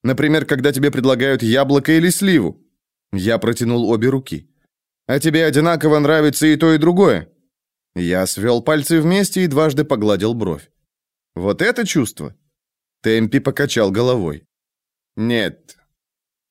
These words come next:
Он остановился на мгновение, потом зашагал дальше. Его левая рука, прижатая к боку, сделала жест.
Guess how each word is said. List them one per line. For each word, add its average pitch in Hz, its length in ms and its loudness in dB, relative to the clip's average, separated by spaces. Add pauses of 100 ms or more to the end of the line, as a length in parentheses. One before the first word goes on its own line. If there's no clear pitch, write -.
(400)
Он 170 220 2
остановился 185 680 0
на 151 100 2
мгновение, 98 640 0 (420)
потом 123 320 -2
зашагал 113 460 -2
дальше. 95 480 -4 (400)
Его 135 240 2
левая 156 320 2
рука, 147 240 2
прижатая 123 540 0
к 98 100 -8
боку, 131 320 0
сделала 113 480 0
жест. 131 380 -4